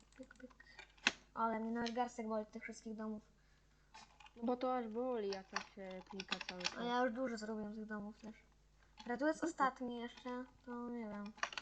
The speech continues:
Speaker 1: Zacznę go robić, za-, a go zrobimy
Speaker 2: No to
Speaker 1: razem.
Speaker 2: zobaczmy, no szybko.
Speaker 1: Ja już go zacznę.
Speaker 2: Chwila, bo mi jakoś
Speaker 1: Okej.
Speaker 2: dziwnie się robi teraz te domki. Dziwnie, nie, u-, nie umiem dobrze postawić bloku na przykład.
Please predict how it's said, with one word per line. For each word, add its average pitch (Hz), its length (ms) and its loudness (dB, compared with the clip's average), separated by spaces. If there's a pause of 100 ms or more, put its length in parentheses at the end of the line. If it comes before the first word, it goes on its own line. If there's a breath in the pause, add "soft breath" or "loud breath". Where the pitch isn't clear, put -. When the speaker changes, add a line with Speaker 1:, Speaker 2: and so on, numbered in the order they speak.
Speaker 1:
Zacznę 262 400 4
go 254 80 6
robić, 208 300 6
za-, 214 180 -2
a 226 200 0
go 226 140 -4
zrobimy 214 220 -4
Speaker 2:
No 269 100 2
to 285 60 2
Speaker 1:
razem. 277 280 2
Speaker 2:
zobaczmy, 196 440 -2 (180)
no 214 160 -2
szybko. - 400 -10
Speaker 1:
Ja 247 60 2
już 226 100 -2
go 226 120 -6
zacznę. 240 560 -4 (1500)
Speaker 2:
Chwila, 226 280 4
bo 196 200 0
mi 202 240 0
jakoś 220 340 0
Speaker 1:
Okej. 240 120 -6
Speaker 2:
dziwnie 214 340 0
się 180 180 -6
robi 170 280 -4 (320)
teraz 175 220 -6
te 175 100 -6
domki. 175 400 -6 (1700)
Dziwnie, 202 460 4
nie, 220 400 4
u-, 226 140 2
nie 233 240 2
umiem 262 140 2
dobrze 233 240 0
postawić 208 560 -4
bloku 170 340 -10
na 165 120 -8
przykład. 170 440 -10